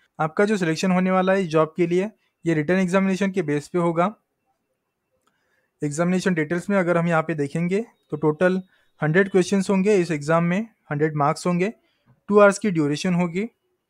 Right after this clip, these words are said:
सब्जेक्ट्स में अगर हम यहाँ पे देखेंगे तो जनरल मैथमेटिक्स, जनरल साइंस, जनरल इंग्लिश,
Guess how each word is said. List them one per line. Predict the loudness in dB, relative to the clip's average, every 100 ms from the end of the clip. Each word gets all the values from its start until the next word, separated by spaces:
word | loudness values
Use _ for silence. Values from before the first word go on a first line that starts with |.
| _ _ _
सब्जेक्ट्स | -6 0 -2 0
में | 0
अगर | 2 2
हम | 2
यहाँ | 2 0
पे | 0
देखेंगे | -2 -2 -4 -4
तो | -4
जनरल | -2 -2 0
मैथमेटिक्स, | -2 -4 -2 -2 -2 -4 -6 -16
जनरल | -6 -2 -2 -2
साइंस, | -2 0 0 -4 _ _ _ -2
जनरल | 0 2 0
इंग्लिश, | -2 -2 -2 -4